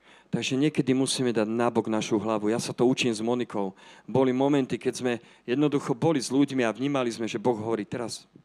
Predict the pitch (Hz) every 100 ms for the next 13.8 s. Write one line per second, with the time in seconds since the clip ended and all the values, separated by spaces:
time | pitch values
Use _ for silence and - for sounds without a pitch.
0 | - 123 135 - 101 _ - _ _ _
1 | _ _ _ _ _ _ 110 131 135 143
2 | 147 135 - 110 110 120 127 - 117 104
3 | - 135 113 123 - - 113 120 117 131
4 | 117 - - - - - - 135 123 120
5 | 123 120 - 135 131 - 101 151 - 123
6 | 135 135 139 135 127 - 123 123 117 104
7 | - - 135 156 156 156 _ _ _ -
8 | 123 156 165 - - - - _ 110 -
9 | 147 147 123 101 107 - 120 117 - -
10 | - _ - 117 151 160 147 123 101 _
11 | _ _ _ _ _ _ _ _ _ _
12 | _ _ _ _ _ _ _ _ - 127
13 | 127 127 - 160 165 117 113